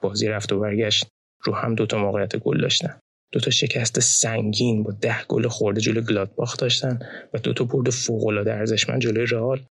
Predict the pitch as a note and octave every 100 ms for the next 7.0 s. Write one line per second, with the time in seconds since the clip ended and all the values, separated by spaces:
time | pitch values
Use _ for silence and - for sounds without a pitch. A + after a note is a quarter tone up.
0 | _ _ - A2 G#2+ G#2+ G#2 A2 A#2+ A2+
1 | G#2 G#2+ A#2 B2 A#2 A2+ A2 A2 G2+ G2
2 | A2+ A2+ G#2+ G#2 G2+ G2+ A2 A#2 A#2+ A#2
3 | G2+ - - B2 A#2+ A#2 - - A2 G2
4 | A#2 A#2 A2+ G2+ G#2+ B2+ B2+ - _ -
5 | A#2 A2+ G#2+ G2+ A2 - A2 A2 G#2 G2
6 | G2+ G2 F#2 G2+ G#2 A2 A2+ A2+ G2+